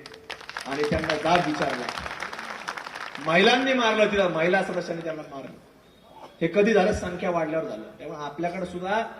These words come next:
तुम्ही म्हणता आता निवडणुकीचं व्यासपीठ नाही, पण सगळं तिथंच येतंय शेवटी, सगळं तिथंच येतंय शेवटला.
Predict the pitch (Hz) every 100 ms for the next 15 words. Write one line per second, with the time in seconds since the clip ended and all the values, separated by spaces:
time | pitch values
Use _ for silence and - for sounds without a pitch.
0 | - - - 170 151 156 175 170 160 165
1 | 165 165 165 160 151 - 147 135 131 -
2 | - - 170 - 175 202 208 220 214 202
3 | 190 170 156 143 127 - - - - -
4 | - - 208 247 247 277 277 254 240 226
5 | 208 180